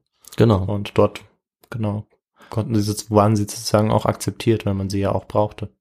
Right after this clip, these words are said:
Speaker 1: Ja, genau so ist es. Deswegen, weil man eben auf See sich einfach auf die Leute verlassen musste,
Speaker 2: Ja, ja.
Speaker 1: haben hier alle die
Speaker 2: Genau.
Speaker 1: gleiche Bezahlung bekommen.
Speaker 2: Ja.
Speaker 1: Man wurde bezahlt an dem Gewinn,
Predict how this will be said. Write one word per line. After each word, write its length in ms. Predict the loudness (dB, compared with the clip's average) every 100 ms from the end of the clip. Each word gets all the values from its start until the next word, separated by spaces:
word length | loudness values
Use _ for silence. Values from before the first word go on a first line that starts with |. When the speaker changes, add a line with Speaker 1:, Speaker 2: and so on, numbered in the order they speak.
| _
Speaker 1:
Ja, 220 | 0 0 -2 -4
genau 180 | 0 0
so 100 | 0
ist 80 | -2
es. 180 | -4 -8 -18 -20 -8
Deswegen, 480 | -4 2 4 4 4
weil 120 | 4
man 120 | 4
eben 140 | 2 2
auf 160 | 0
See 220 | 2 2
sich 180 | 2 0
einfach 220 | -4 -6
auf 120 | -8 -2
die 60 |
Leute 160 | -2 0
verlassen 340 | 0 0 2
musste, 340 | 0 0 0 -4
Speaker 2:
Ja, 80 | -2
ja. 60 | -4 -4
Speaker 1:
haben 140 | 0 2
hier 120 | 4
alle 160 | 4
die 40 | 4
Speaker 2:
Genau. 100 | 4
Speaker 1:
gleiche 220 | 2 2
Bezahlung 400 | -2 0 0 0
bekommen. 360 | -4 -4 -4 -4
Speaker 2:
Ja. 140 | -6 -6
Speaker 1:
Man 120 | -2
wurde 140 | 0 0
bezahlt 400 | 0 2 2 2
an 80 | 0
dem 140 | 0
Gewinn, 400 | 0 2 2 0